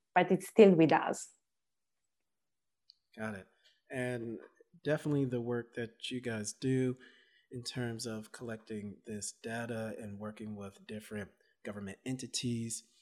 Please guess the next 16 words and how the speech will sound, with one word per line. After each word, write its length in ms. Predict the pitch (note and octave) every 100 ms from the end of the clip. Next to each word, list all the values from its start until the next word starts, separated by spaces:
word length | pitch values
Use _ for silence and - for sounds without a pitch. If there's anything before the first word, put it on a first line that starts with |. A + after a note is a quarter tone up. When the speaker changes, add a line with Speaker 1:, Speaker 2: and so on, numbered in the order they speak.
| _ - -
Speaker 2:
to 460 | A#2+ A#2 A2 G#2 - A#2
bring 200 | A#2 A2+
light 320 | G#2+ C#3 D#3 - C#3+
to 340 | C3 B2 A#2 -
specific 520 | - A2+ - B2 A2 G#2+
regions 560 | C3+ D#3+ B2 A2+ A2+
that 280 | A#2 G#2+ G#2+ -
are 380 | A2 G#2+ G#2+ - _
dealing 520 | A#2 A#2+ A#2 A2+ A2 G#2+ _ _ -
with 280 | A2+ A2 B2
this 440 | A2+ A2 - - -
at 260 | G#2 G2+ -
higher 420 | - - A#2+ A2+ G#2
rates 380 | C3+ C#3 - -
than 180 | A2+
others, 560 | A#2+ C#3+ A2+ F#2+ -